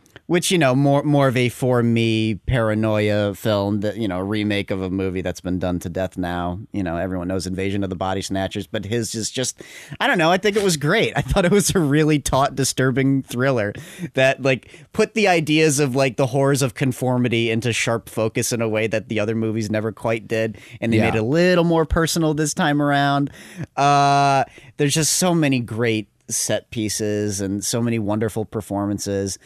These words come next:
Speaker 1: You know, every Invasion of the Body Snatchers film has the classic moment where the people are discovered and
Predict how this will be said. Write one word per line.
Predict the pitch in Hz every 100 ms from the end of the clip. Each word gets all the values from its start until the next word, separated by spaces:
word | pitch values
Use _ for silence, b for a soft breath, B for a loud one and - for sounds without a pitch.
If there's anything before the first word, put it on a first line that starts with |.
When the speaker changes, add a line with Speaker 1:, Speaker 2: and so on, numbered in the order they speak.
| B B B B
Speaker 1:
You | 123
know, | 113 107 _ -
every | 156 151 151
Invasion | 143 131 127 123
of | 110
the |
Body | 101 101 104
Snatchers | 113 101 113 95
film | 110 107
has | 107 101
the | 107
classic | - 98 98 113 101 -
moment | 101 101 107
where | 104 98
the | -
people | - 104 101
are | 95
discovered | 90 95 - 95 90 98 98
and | 95 92 90